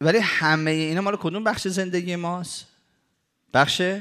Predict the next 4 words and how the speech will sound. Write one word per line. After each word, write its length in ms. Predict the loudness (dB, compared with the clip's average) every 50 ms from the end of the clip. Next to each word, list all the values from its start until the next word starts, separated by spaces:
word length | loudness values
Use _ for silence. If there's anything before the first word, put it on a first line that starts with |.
| -8 -14 _ _ _ _ _ _ _ _ _ _ _ _ _ _ _ _ 0
وسطیه، 580 | 0 0 2 2 2 0 0 0 0 0 2
بخش 200 | 2 0 0 -2
طبیعی 600 | -4 -4 -2 -2 -2 -2 -2 -2 0 0 0 0
ماست. 520 | 0 -2 -4 -6 -8 -10 -14 -16 -18 -20